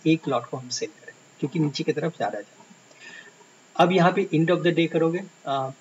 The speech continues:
पहले इसको यह लेते हैं, पहले फिर से delete कर देता हूँ क्योंकि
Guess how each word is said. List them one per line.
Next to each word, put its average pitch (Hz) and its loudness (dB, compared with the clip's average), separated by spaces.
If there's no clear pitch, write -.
पहले 135 -2
इसको 151 0
यह 123 -4
लेते 139 -8
हैं, 170 -10
पहले 123 -6
फिर 135 -12
से - -10
delete 147 -10
कर 160 -4
देता 151 -8
हूँ 190 -8
क्योंकि 180 -8